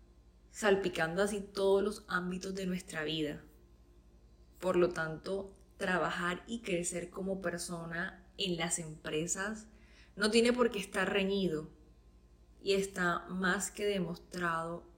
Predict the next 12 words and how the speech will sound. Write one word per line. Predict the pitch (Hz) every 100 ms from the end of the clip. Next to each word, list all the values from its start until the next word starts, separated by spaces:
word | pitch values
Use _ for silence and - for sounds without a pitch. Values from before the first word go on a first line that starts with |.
| -
actualmente | 175 170 170 165 160 151 147 175 - - - - -
que | 190
las | 190 190
mayores | 180 170 175 185 214 - -
tasas | 208 214 226 220
de | 233
beneficios | 202 175 180 180 180 175 175 185 -
y | 190
de | 175 -
excelentes | 180 - 175 170 170 - 202
resultados | 214 214 165 156 - 170 160 170 190
organizacionales | 175 175 175 180 175 - 156 147 147 147 180 -